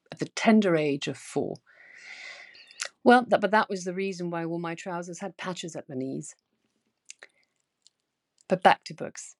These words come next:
My aunt gave me a book for my, and I don't quite remember, I think it was tenth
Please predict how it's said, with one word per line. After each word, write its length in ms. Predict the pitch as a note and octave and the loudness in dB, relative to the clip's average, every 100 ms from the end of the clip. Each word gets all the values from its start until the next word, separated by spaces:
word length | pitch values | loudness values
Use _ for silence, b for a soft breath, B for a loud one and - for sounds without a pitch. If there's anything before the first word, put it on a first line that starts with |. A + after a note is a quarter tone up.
| _ _ _ _ _ _ | _ _ _ _ _ _
My 160 | F#3 F#3+ | 4 8
aunt 300 | G#3 A3+ A3 | 8 6 2
gave 320 | G3 F3 E3+ | 2 2 2
me 320 | E3+ E3 D#3+ | 2 2 2
a 80 | - | -4
book 340 | D3+ E3 D#3+ | -2 -2 -2
for 200 | - - | -8 -6
my, 220 | D3+ C#3+ C#3+ | -4 -2 -4
and 200 | C3+ D3 | -4 -4
I 80 | |
don't 240 | D3+ G3+ F#3+ | 0 0 -2
quite 300 | - D3+ - | -4 -6 -6
remember, 400 | C#3+ C#3+ C#3+ C#3 | -6 -4 -2 -4
I 80 | C#3 | -4
think 220 | E3 F#2 | -8 -10
it 40 | |
was 200 | D3 - | -12 -12
tenth 360 | - E3+ D#3 | -6 -2 -2